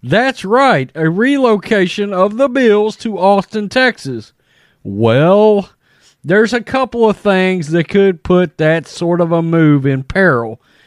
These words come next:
Number one, let's be honest. Uh, it's going to be a leverage move by the Buffalo Bills to try to get the taxpayers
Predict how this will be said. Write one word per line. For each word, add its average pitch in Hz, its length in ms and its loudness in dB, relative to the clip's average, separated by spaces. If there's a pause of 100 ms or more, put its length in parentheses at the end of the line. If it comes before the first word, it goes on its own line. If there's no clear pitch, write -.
(140)
Number 214 340 0
one, 185 460 0 (280)
let's 143 280 -2
be 151 180 0
honest. 143 500 -2 (800)
Uh, 147 280 2 (140)
it's 139 220 -2
going 185 360 -2
to 196 100 -2
be 190 160 0
a 185 80 4
leverage 147 580 0
move 127 360 0
by 127 160 0
the 127 100 -2
Buffalo 131 480 0
Bills 147 380 2
to 127 120 -8
try 127 280 0
to 131 100 -4
get 131 380 -2 (600)
the 151 140 0
taxpayers 147 880 0